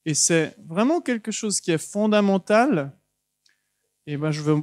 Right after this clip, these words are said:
je vais vous montrer les outils un peu que nous, on utilise. Vous connaissez peut-être déjà.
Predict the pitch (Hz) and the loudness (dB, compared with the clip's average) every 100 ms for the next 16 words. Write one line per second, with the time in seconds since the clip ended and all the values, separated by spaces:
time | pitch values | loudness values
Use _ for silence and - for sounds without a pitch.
0 | - 139 147 160 170 175 185 - 190 175 | -4 0 6 6 8 6 4 4 4 6
1 | 156 147 156 175 - 180 160 139 151 147 | 4 0 -2 -8 -6 -4 -2 -4 -4 -4
2 | 135 143 143 175 190 180 165 - 151 262 | -6 -6 -2 2 4 4 0 -4 -4 -2
3 | 311 156 160 147 131 139 - - _ 139 | -4 -8 -8 -8 -8 -10 -14 -20 _ -16
4 | 123 139 226 | -10 -4 -4